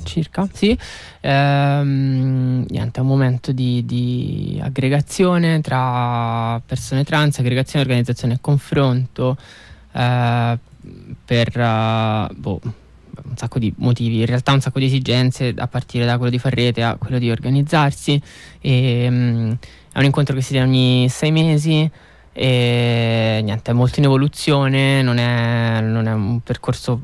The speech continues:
fortemente definito, continuano ad aggiungersi persone, continua anche a cambiare forma e questo.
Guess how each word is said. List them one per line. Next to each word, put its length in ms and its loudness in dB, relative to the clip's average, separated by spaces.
fortemente 920 0
definito, 920 2
continuano 680 -2
ad 120 -4
aggiungersi 520 -2
persone, 360 0
continua 340 -2
anche 320 -2
a 100 0
cambiare 360 2
forma 420 2
e 480 0
questo. 320 -6